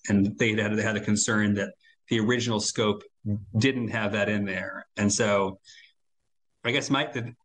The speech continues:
what I had understand was that they needed to know from you whether to change that required the, the, the item to go back to council, or whether you can just change the scope so that they're happy with it. Is that,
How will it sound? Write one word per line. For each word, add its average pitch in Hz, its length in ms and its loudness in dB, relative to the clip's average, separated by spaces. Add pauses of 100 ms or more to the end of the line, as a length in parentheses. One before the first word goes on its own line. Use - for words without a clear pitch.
(140)
what 127 160 4
I 180 80 2
had 170 80 0
understand 139 380 -2
was 110 160 -2
that 110 140 -4 (360)
they 151 300 2
needed 135 320 0
to 120 80 -2
know 110 180 0
from 110 200 0
you 175 300 4
whether 123 480 0 (1500)
to 127 120 2
change 127 540 0
that 127 420 -2 (640)
required 117 720 0 (220)
the, 110 180 -2 (200)
the, 104 600 0
the 101 600 0 (680)
item 117 260 0
to 113 60 0
go 113 80 2
back 107 140 0
to - 80 -14
council, 131 520 0
or 101 120 0
whether 110 220 2
you 110 140 0
can 110 120 0
just 101 160 -4
change 107 300 0
the 101 100 -2
scope 110 440 0 (120)
so 110 280 0
that 101 220 -2
they're 104 260 2
happy 101 280 -4
with 95 180 -6
it. 92 160 -2
Is 107 100 2
that, 120 180 0